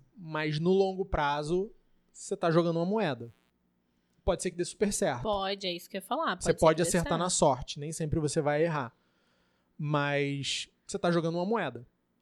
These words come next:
Speaker 1: E aquilo pode dar muito errado, né? É... e foi a criança que decidiu, foi o adolescente que decidiu. Você se eximiu.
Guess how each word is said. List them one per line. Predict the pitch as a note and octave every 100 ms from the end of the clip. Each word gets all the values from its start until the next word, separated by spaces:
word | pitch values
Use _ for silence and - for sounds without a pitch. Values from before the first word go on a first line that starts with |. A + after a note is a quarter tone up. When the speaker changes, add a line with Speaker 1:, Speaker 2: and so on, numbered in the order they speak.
| -
Speaker 1:
E | D3 D3 _
aquilo | C3+ E3
pode | D#3 D#3+ D#3+
dar | D#3+
muito | D#3 E3+ G3
errado, | F3 D3+ C3 C#3 D#3 F#3 _ _ -
né? | C3+ C3+ C#3+ - _ _ _ _
É... | C#3 C3 B2+ B2 A#2+ A#2+ A#2 A#2+ - _ _ -
e | D#3 D#3+ F3+ G3 G#3+ G#3+ - _ _ _ _ _ _ _ _ _ _ _ _ _
foi | - E3+
a |
criança | C#3+ D#3+ D3+
que | D#3
decidiu, | D3+ F#3 E3 C3+ -
foi | - C3+
o |
adolescente | C#3 C3+ C#3+ C3
que | C#3+
decidiu. | C3+ F3 D3 A2+ _ _ _ -
Você | A#2+ - C3+ B2+
se | D3
eximiu. | C#3 D#3+ D3+ A#2+